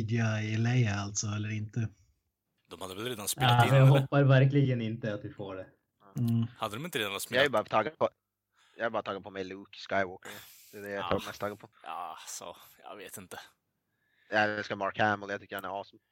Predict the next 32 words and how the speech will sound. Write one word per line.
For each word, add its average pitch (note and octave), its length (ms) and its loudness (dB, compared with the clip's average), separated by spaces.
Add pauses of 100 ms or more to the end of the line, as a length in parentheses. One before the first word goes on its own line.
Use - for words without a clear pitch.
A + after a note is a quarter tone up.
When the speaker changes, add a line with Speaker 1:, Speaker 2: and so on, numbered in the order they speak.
(140)
Speaker 2:
Jag B2 260 -4
är - 20 -4
Speaker 1:
Ja. A2 140 0
Speaker 2:
rädd C#3+ 120 -2
för A#2 180 -4
att G2+ 80 -4
de G#2+ 100 -8
kommer G#2+ 220 -6
göra G#2+ 80 0
Speaker 1:
Ja, A2+ 40 2
men C#3 80 4
Speaker 2:
som C3 160 0
i F#2+ 40 -8
första, G2+ 380 -4
liksom, F#2+ 240 -6
att F#2+ 100 -10
de G2 100 -12
bara F#2+ 120 -4
kastar - 380 -4
massa G2 240 -4
nostalgi F#2+ 760 -6
i F2+ 60 -2
ansiktet F2+ 640 -6
på F#2 180 -6
en. F2 120 -10 (120)
Jag G2+ 140 -16
tyckte G2+ 260 -12
det F#2 40 -6
var F2+ 100 -8
lite F2 180 -16
löjligt, F2 540 -10 (180)
faktiskt. B2+ 460 -6